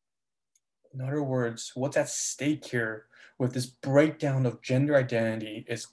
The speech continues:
God's glory. And that's what I wanna do for us tonight as we dig through Scripture. I want us to trace through Scripture and see just how important God thinks about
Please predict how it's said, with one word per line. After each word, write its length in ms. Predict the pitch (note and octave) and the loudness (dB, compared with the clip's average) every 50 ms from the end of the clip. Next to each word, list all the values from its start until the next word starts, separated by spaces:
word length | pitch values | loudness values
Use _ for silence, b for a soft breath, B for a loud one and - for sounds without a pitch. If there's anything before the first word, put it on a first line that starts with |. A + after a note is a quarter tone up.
| _ | _
God's 560 | - B2 A#2 B2+ B2+ B2+ C3 B2+ B2+ - - - _ _ - | -6 -4 -2 0 2 2 0 0 -4 -8 -14 -20 _ _ -14
glory. 560 | A#2+ A#2 A2+ A2 A2 G#2+ G#2+ G#2+ - - - _ _ _ _ _ _ _ _ _ _ _ _ _ - | -12 -6 -2 0 0 0 -2 -4 -10 -18 -20 _ _ _ _ _ _ _ _ _ _ _ _ _ -4
And 260 | - B3+ D4 - D#3+ | 0 2 6 8 10
that's 200 | E3+ F#3+ G#3+ A3 | 10 10 10 10
what 140 | A3+ A3 G#3 | 10 10 12
I 140 | G#3 G3+ G3 | 12 12 12
wanna 280 | F#3+ F#3+ F#3+ F#3 F3 | 12 12 12 10 8
do 200 | D#3 C#3 C#3+ D3 | 8 8 8 6
for 260 | C#3+ - - D3 C#3 C3 | 6 4 4 4 6 6
us 440 | B2+ B2+ - - - - - - _ _ _ | 6 4 0 -4 -8 -8 -10 -14 _ _ _
tonight 360 | - - B2+ B2+ B2+ B2 B2 | -6 -2 2 6 8 10 10
as 160 | A#2+ A#2+ - - | 8 8 6 2
we 100 | B2+ A#2 A#2 - - | 0 -2 -2 -4 0
dig 300 | - C#3 C#3 C#3 C3 - | 2 4 4 4 2 -2
through 140 | D3 C3+ B2+ | -4 -4 -2
Scripture. 720 | B2+ - - - - A#2+ A#2 - - A#2+ G#2 G#2 G#2+ - _ B B B B D#3+ | -4 -4 -4 -2 -2 -2 -2 -4 -4 -6 -4 -6 -6 -10 _ B B B B 6
I 60 | D#3 | 8
want 260 | E3+ F#3+ G#3+ A3 A3+ | 8 8 8 8 6
us 80 | A#3+ - | 4 2
to 60 | - | 2
trace 720 | - - - - - G3+ F#3 F#3+ G3+ G#3+ G#3+ - - - - - | 2 2 2 2 4 6 8 8 8 6 4 2 0 -2 -2 0
through 180 | F3+ F#3 F#3+ F#3+ | 2 2 2 2
Scripture 460 | - - - E3+ E3+ E3+ - F#3 E3+ | 2 2 4 4 4 6 4 4 4
and 100 | D#3+ D3+ | 4 4
see 640 | C#3+ - - - - G3+ G3+ G#3 G3+ F#3+ E3 D#3 B B B B B B - | 2 0 -4 -4 -4 -2 0 0 2 2 0 0 B B B B B B 2
just 300 | - A3 A#3+ A#3+ A#3 - | 6 6 8 6 6 2
how 320 | - - A3+ G#3+ A3 A#3 | 0 4 8 8 8 8
important 760 | A3 G3+ - - - - G3 F#3 - G3 D#3+ C#3+ B2+ - - | 8 4 0 2 4 6 6 6 6 6 4 4 4 0 0
God 500 | - F#3 E3+ F3+ F#3 F3+ F3+ F#3 F3+ F3+ B B B B B B _ _ | 2 4 6 6 8 10 10 8 8 6 B B B B B B _ _
thinks 440 | - F#3+ F#3+ E3 C#3+ - - - - | 4 4 4 4 4 0 -4 -4 -4
about 380 | D3+ C3+ B2+ - C#3+ D3+ C#3+ | -4 0 4 6 6 6 6